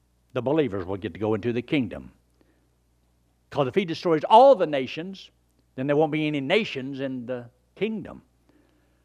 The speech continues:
So they have to be rebuilt, because it says the nations of the world are gonna go into Jerusalem for the worship.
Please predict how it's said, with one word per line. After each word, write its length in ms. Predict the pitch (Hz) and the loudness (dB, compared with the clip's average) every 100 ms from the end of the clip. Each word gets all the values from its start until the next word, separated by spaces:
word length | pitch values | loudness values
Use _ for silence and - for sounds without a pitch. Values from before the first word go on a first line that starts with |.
| _ _ _ _ | _ _ _ _
So 200 | 170 151 | 2 4
they 160 | 165 151 | 4 2
have 240 | 170 - | -2 -4
to 80 | 143 | -6
be 160 | 147 | -2
rebuilt, 420 | 147 156 127 226 147 | 0 0 0 -2 -2
because 400 | - 151 143 135 | -4 0 0 -2
it 120 | - | -6
says 320 | 180 156 131 | -4 -2 -2
the 120 | 143 | -4
nations 600 | 143 156 254 269 180 156 | -2 2 2 0 -4 -2
of 160 | 160 135 | 0 0
the 80 | 151 | 4
world 380 | 214 320 214 156 | 8 8 8 4
are 20 | |
gonna 220 | 147 147 | 0 0
go 180 | 131 156 | 2 2
into 200 | 139 147 | 2 -2
Jerusalem 680 | 131 143 285 349 - 160 156 | -2 2 4 2 0 -6 -2
for 180 | 202 | -2
the 60 | 240 | 0
worship. 480 | 302 370 - - | -2 -4 -8 -14